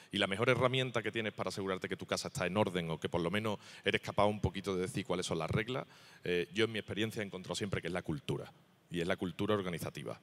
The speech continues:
es la mejor herramienta que tenemos realmente para hacer esas transiciones, esos cambios, ¿no? Y crear esa inercia dentro de las organizaciones, ¿no? Que de hecho Antonio lo ha dicho muy claro, ha dicho procesos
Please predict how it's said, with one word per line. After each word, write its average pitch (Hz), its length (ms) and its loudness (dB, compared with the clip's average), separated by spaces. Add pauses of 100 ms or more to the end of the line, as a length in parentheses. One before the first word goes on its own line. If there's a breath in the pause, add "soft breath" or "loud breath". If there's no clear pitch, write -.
es 78 140 -6
la 85 100 0
mejor 85 240 0
herramienta 90 480 0
que 85 80 0
tenemos 101 360 -2 (260 loud breath)
realmente 92 420 2
para 87 140 -2
hacer 90 220 -2
esas 87 160 -2
transiciones, 90 540 0
esos - 120 -2
cambios, 107 340 0
¿no? 101 200 -6 (200 loud breath)
Y 92 120 -8
crear 90 240 -2
esa 90 180 0
inercia 98 560 0 (260 loud breath)
dentro 95 220 0
de 90 60 0
las 85 100 2
organizaciones, 76 640 -4
¿no? 87 160 -4 (800 loud breath)
Que 101 80 0
de 98 60 2
hecho 120 140 2
Antonio 135 520 6
lo 104 120 -4
ha - 20 -6
dicho 101 200 -10
muy 87 120 -14
claro, 135 360 4 (280)
ha 98 100 6
dicho 95 320 4
procesos 156 880 4